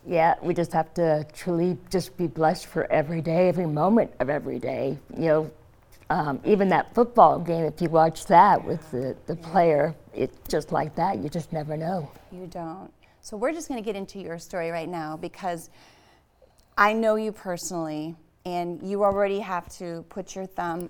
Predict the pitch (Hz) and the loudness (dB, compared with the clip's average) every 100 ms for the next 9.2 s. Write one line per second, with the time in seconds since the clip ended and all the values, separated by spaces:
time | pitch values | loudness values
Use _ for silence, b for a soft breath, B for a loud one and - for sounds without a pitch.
0 | - 180 180 202 214 226 226 180 151 165 | -10 -8 -6 -4 2 4 4 0 -2 -6
1 | 175 _ - 151 - - - 190 185 - | -10 _ -4 -4 -4 -12 -10 -4 -4 -6
2 | 202 185 175 170 175 160 170 165 165 - | -12 -8 -6 -8 -12 -10 -12 -12 -16 -12
3 | 160 156 156 - - 170 - - - - | -12 -10 -14 -16 -10 -10 -10 -14 -10 -10
4 | - - b b b b b b _ _ | -12 -16 b b b b b b _ _
5 | _ _ _ _ - 226 294 302 262 202 | _ _ _ _ -10 -6 -6 -6 -10 -12
6 | 180 190 180 175 165 190 202 _ _ _ | -14 -14 -14 -14 -14 -16 -18 _ _ _
7 | _ _ _ _ - - 202 208 - 254 | _ _ _ _ -20 -14 -12 -10 -8 -8
8 | 277 254 220 - 233 226 214 196 220 214 | -6 -8 -8 -8 -8 -4 -2 -2 -2 -6
9 | - | -6